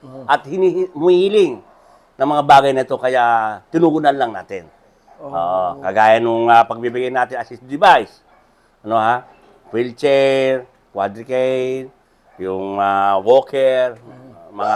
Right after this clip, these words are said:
Speaker 2: crutches.
Speaker 1: Mm.
Speaker 2: Pinamahagi natin. Sumabay yung ating, ah, P S A kasi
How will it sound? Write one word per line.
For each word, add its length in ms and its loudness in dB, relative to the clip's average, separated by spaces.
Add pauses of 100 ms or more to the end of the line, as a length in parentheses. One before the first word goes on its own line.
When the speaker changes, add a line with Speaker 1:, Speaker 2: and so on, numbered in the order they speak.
Speaker 2:
crutches. 680 2
Speaker 1:
Mm. 520 -16 (180)
Speaker 2:
Pinamahagi 500 0
natin. 420 -2 (680)
Sumabay 580 4
yung 80 -2
ating, 320 -2
ah, 140 2
P 320 -10
S 180 -6
A 140 -2
kasi 340 -4